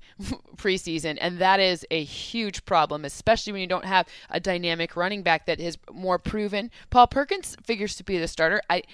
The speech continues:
we don't really know who he is, and if you don't have a great line to run behind, that's gonna be really tricky for your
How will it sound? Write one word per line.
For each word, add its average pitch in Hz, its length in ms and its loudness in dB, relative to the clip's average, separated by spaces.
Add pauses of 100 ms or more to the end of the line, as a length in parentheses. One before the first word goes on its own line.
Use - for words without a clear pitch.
(160)
we 233 80 2
don't 262 140 6
really 262 180 4
know 240 140 2
who 226 140 0
he 208 220 0
is, 202 240 0 (360)
and 208 320 -4
if - 160 -8
you 208 80 -6
don't 226 140 -2
have 220 180 0
a 180 100 -2
great 180 340 -6 (300)
line 180 260 -6
to 202 160 -10
run 190 280 -6
behind, 233 400 -8
that's 180 200 -2
gonna 202 220 -8
be 190 100 -6
really 175 240 -2
tricky 170 340 -8
for 160 160 -8
your 147 220 -4